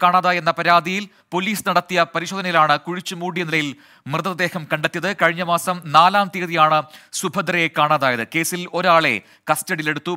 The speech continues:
മനീഷ് മഹിപ്പാൽ നൽകും ആലപ്പുഴയിൽ നിന്ന് വന്ന ഏറ്റവും പുതിയ വിവരങ്ങൾ. മനീഷ്, ഈ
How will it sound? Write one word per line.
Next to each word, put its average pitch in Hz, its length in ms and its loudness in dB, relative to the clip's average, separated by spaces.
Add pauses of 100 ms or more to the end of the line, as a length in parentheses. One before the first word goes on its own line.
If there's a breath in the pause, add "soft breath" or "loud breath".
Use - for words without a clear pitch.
മനീഷ് 190 380 -4
മഹിപ്പാൽ 185 420 0
നൽകും 156 320 -6
ആലപ്പുഴയിൽ 160 400 0
നിന്ന് 151 140 -6
വന്ന 147 180 -6
ഏറ്റവും 180 300 -10
പുതിയ 151 300 0 (360 soft breath)
വിവരങ്ങൾ. 165 340 0 (200)
മനീഷ്, 202 380 -4 (540 soft breath)
ഈ - 20 -2